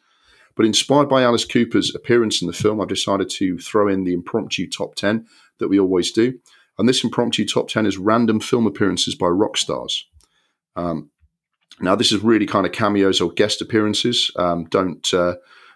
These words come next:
uh, don't include sort of starring roles for Mick Jagger or Bowie, who really kind of, you know, tried at a proper acting career.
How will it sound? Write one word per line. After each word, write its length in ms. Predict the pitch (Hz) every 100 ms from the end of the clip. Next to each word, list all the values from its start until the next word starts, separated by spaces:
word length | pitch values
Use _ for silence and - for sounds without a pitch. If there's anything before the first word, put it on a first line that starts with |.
| _ -
uh, 520 | 85 85 80 - -
don't 220 | - 98
include 340 | 90 - 92 -
sort 200 | 90 73
of 100 | -
starring 420 | - 90 90 90
roles 240 | 90 85
for 140 | - 87
Mick 160 | 80
Jagger 340 | - 87 85 80
or 80 | 76
Bowie, 360 | - 95 90 87
who 100 | 87
really 220 | 85 78
kind 200 | - 87
of, 120 | 80
you 80 | 82
know, 80 | 78 -
tried 340 | - 90 85
at 60 | 73
a 60 |
proper 340 | - - - 90
acting 260 | - 87
career. 360 | 80 90 98